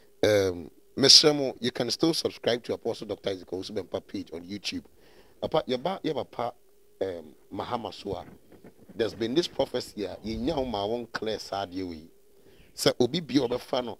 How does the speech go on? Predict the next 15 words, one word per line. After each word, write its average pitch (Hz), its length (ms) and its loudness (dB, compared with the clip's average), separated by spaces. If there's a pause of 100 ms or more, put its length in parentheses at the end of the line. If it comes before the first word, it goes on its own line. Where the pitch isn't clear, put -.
as - 220 -8
ne 92 100 -10
running 107 400 -10
mate. - 280 -10 (840)
Yɛanyɛ 104 380 -2
careful 101 460 -2
a, 80 160 -6 (540)
obɛfiri - 460 -8
mu. - 180 -18 (680)
Papa, 147 240 0
saa 165 200 2
asɛm 131 260 -4
no, 131 80 -6
ɔka 120 460 -6
no 104 220 -8